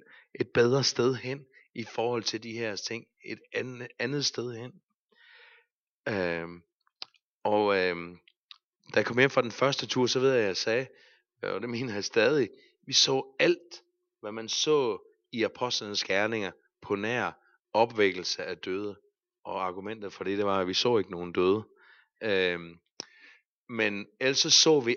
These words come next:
alt andet, øh, i det her. Og vi må, vi må komme ind i det, for det er Guds ord til os. De her ting skal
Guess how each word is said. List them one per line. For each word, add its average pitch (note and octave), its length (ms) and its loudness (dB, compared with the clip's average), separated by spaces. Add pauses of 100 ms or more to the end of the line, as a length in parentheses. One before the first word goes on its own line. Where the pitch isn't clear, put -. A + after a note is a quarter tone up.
alt C#3+ 320 0
andet, B2 420 0 (380)
øh, F2 500 -2 (400)
i G#2 120 -6
det G#2 180 2
her. G#2+ 260 -2 (2000)
Og G2+ 120 -8
vi A#2 80 -2
må, A2+ 360 0
vi A2 100 -8
må A2+ 140 -4
komme - 300 -6 (100)
ind D#3 180 -8
i G#2 60 -8
det, G2 220 -6 (380)
for A2 80 -4
det A2 140 0
er G#2+ 40 -4
Guds A#2+ 360 -10 (100)
ord B2 280 -14
til F#2 240 -12
os. - 220 -16 (280)
De - 100 -18
her B2+ 80 -12
ting B2+ 340 -14
skal A2 420 -12